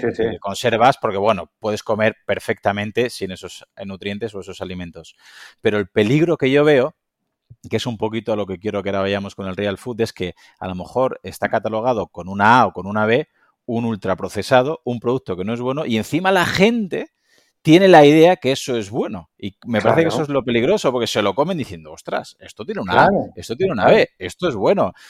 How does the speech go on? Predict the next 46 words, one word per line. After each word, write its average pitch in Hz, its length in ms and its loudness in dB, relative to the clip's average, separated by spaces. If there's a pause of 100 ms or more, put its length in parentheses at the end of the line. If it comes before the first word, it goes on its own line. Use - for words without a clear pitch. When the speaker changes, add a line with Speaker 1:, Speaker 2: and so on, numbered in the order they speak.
(180)
Speaker 1:
Claro. 92 160 -8
Speaker 2:
Y 92 160 -12
como 90 240 -12
me 92 80 -4
han 101 80 -6
puesto 131 220 -6
aquí 131 100 -4
un 131 80 -6
sello 131 480 -2
Real 123 280 -2
Food, 196 220 0 (140)
o 95 160 -16
me 95 100 -6
lo 120 60 4
han, 117 180 2
no 110 160 -4
lo 147 60 6
han 120 80 0
puesto, 104 220 -8
da 120 40 0
igual, 98 220 -4 (260)
pero 113 240 2
pienso 147 500 0
que 120 120 -4
es 131 100 -4
bueno, 160 240 -4
estoy 151 220 -8
comiendo 160 380 -2
algo 104 360 0
que 95 160 -6
no 110 80 -4
es 117 60 -6
saludable, 156 640 2 (360)
pensando 127 840 4
que 107 60 -4
es 101 80 -4
saludable. 90 520 -6
Y 95 140 -6
ahí 110 260 2
creo 135 320 4
que 120 220 6
es - 180 -4 (400)
donde 104 520 -2 (100)
tanto 87 240 -8
el 92 80 -8
Nutri-Score 90 520 -6